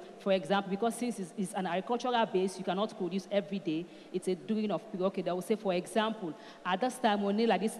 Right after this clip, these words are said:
amount of quantity. So they will place order, like, maybe two or three months ahead, like, you'll be producing for the, okay, this one we need, like, five hundred fish at this time. So by placing order, we can give them.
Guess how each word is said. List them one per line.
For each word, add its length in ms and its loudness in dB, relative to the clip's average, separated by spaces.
amount 320 2
of 140 -8
quantity. 300 0
So 100 0
they 60 4
will 80 4
place 280 0
order, 220 4
like, 240 0
maybe 340 0
two 120 2
or 100 4
three 220 0
months 260 -2
ahead, 220 2
like, 200 0
you'll 120 -4
be 60 -2
producing 520 0
for 140 -2
the, 60 6
okay, 220 0
this 220 10
one 240 6
we 100 4
need, 120 4
like, 160 4
five 240 4
hundred 320 4
fish 220 -4
at 100 0
this 140 -4
time. 260 -2
So 220 10
by 160 6
placing 380 6
order, 420 4
we 100 -4
can 240 -4
give 220 -2
them. 180 -4